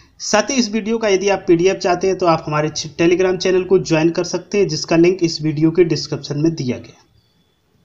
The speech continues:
तो सबसे पहले शुरुआत करते हैं कल के प्रश्न से, जिसका उत्तर आपको कमेंट करना था। तो कल का प्रश्न था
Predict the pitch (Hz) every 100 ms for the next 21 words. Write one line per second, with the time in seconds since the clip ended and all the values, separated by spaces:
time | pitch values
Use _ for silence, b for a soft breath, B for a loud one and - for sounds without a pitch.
0 | _ _ b b b b _ - - 190
1 | 247 247 240 220 214 214 214 202 220 220
2 | 214 196 202 208 196 208 - 240 170 175
3 | 202 190 - 190 165 190 170 180 170 170
4 | 180 180 180 175 240 b b b - 175
5 | 170 165 196 185 165 185 170 175 - 143
6 | 139